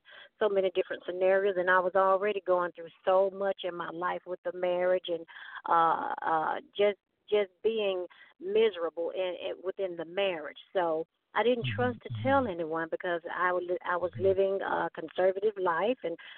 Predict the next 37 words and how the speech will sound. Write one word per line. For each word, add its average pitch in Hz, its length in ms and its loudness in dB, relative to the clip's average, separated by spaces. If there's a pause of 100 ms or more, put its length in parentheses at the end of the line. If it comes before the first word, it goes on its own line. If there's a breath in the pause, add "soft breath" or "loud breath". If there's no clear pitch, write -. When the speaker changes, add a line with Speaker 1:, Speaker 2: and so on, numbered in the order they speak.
Speaker 1:
what 180 180 2
goes 185 300 4
on 190 260 2
in 190 100 -2
the 196 60 -4
Speaker 2:
Mm-hmm. 190 80 -6
Speaker 1:
house 190 260 0
stays 233 320 -2
in 165 80 -4
the 165 80 -4
house 170 280 -4
is 175 120 -14
what 175 160 2
I 175 40 2
Speaker 2:
That's 165 100 2
Speaker 1:
was 165 120 -6
Speaker 2:
right, - 100 -10
Speaker 1:
taught, 240 220 0
but 170 120 -8
that's 190 160 2
Speaker 2:
right. - 100 -14
Speaker 1:
not 175 240 0
always 175 540 2
Speaker 2:
And 98 140 -8
Speaker 1:
good, 156 420 0
but - 100 -16
that's 170 220 -4
not 170 180 0
always 165 360 2
Speaker 2:
Okay, - 180 -6
Speaker 1:
good. 165 300 0
Speaker 2:
okay. 98 240 -6 (200)
Speaker 1:
So 185 220 4
I 196 200 2
began 208 520 -2
to 185 80 -8 (160)
turn 202 340 -2